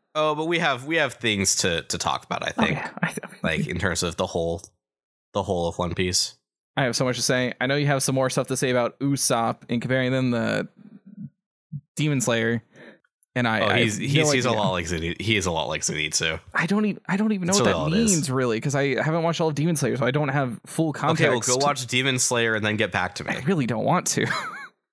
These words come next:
Speaker 1: Well,
Speaker 2: I didn't like the first
Speaker 1: shit,
Speaker 2: time.
Speaker 1: then that's not gonna be much of a conversation.
Speaker 2: Oh, I, I, fuck, I gotta do homework. Damn it. This is,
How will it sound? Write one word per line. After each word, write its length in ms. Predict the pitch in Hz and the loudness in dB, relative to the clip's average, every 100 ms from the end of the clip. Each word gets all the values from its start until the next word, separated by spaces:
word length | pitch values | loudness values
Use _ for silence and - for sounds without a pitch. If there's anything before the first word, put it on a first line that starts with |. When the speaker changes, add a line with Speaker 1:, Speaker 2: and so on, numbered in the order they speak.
| _ _ - 135 - 165 160 | _ _ -8 -8 -6 -2 0
Speaker 1:
Well, 100 | 107 | 4
Speaker 2:
I 40 | |
didn't 100 | 190 | 4
like 120 | 202 | 2
the 80 | 185 | 2
first 160 | - 180 | 2 4
Speaker 1:
shit, 180 | 143 85 | 4 2
Speaker 2:
time. 140 | 175 | 0
Speaker 1:
then 100 | 110 | 2
that's 220 | 113 - | 0 0
not 160 | 120 - | 0 0
gonna 100 | 127 | -2
be 80 | 123 | 0
much 220 | 123 - | 0 0
of 20 | |
a 60 | 117 | 0
conversation. 720 | 123 110 92 101 - 80 90 _ - | 2 2 0 0 0 -2 -10 _ -2
Speaker 2:
Oh, 460 | 139 139 - - - | 0 0 -2 -10 -14
I, 100 | - - | -10 -6
I, 80 | 117 | -6
fuck, 240 | - 143 135 | -2 -2 -2
I 80 | 120 | -2
gotta 180 | 151 | 0
do 160 | 147 147 | 0 0
homework. 440 | 131 135 160 - - - | 0 0 0 -4 -16 -6
Damn 240 | 185 190 | -2 0
it. 100 | 143 - 202 196 - | -2 -6 -8 -8 -6
This 180 | 156 185 | -4 2
is, 220 | 247 - | 2 0